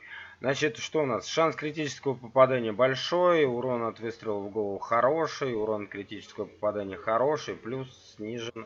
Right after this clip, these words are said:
уровень угрозы. Я поздравляю тех, у кого есть П П. Еще раз говорю, очень классный глушитель. Мы закончили с,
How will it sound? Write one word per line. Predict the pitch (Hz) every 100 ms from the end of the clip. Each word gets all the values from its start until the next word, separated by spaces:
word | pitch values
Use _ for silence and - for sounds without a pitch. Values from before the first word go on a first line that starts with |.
| -
уровень | 104 98 95 98
угрозы. | 95 92 82 - _ - - - -
Я | 143
поздравляю | 139 143 143 135 120
тех, | 107 156 156
у | 113
кого | 110 107
есть | 117 -
П | 107
П. | 104 95
Еще | 90 - 117
раз | 101
говорю, | 95 101 113 147 160 151
очень | - 127 120 113
классный | 92 95 - 104
глушитель. | 98 95 - 82 - - _ _ _ _ -
Мы | 165
закончили | 151 147 135 120 - 107
с, | 98